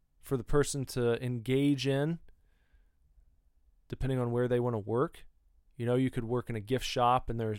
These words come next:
different mini games you have to do throughout the day to help the customers. Maybe you could go and work at one of the restaurants in the food court, and those would have their own mini games you have to do to, like, complete your shift. Maybe you could go and work at the, uh,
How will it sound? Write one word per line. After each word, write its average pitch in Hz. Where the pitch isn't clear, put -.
different 120
mini 123
games 120
you 123
have 117
to 120
do 117
throughout 123
the 117
day 117
to 113
help 117
the -
customers. 117
Maybe 123
you 123
could 117
go 120
and 113
work 117
at 117
one 120
of 110
the 110
restaurants 131
in 120
the 104
food 139
court, 143
and 120
those 123
would 113
have 120
their 117
own 123
mini 127
games 123
you 127
have 123
to 120
do 120
to, 120
like, 110
complete 131
your 117
shift. -
Maybe 113
you 110
could 107
go 117
and 107
work 117
at -
the, 107
uh, 101